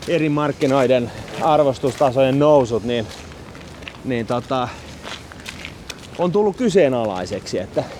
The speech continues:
että tota, siis käytännössä tosiaan niin kyse on ollut siitä, että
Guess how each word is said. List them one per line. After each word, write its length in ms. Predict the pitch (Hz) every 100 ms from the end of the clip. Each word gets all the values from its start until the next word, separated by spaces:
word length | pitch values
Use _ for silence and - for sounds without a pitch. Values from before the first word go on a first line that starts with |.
| -
että 260 | 147 123 135
tota, 360 | 131 127 143 123 - - - - - - - - - -
siis 300 | - 156 127 131 - -
käytännössä 640 | - 196 156 156 156 220 175 - - - - - - - - - - - - - -
tosiaan 460 | 196 175 185 175 160
niin 240 | 160 156 127 - - -
kyse 240 | 185 175
on 120 | 151 170
ollut 200 | 190 160
siitä, 360 | 196 180 165
että 240 | 139 -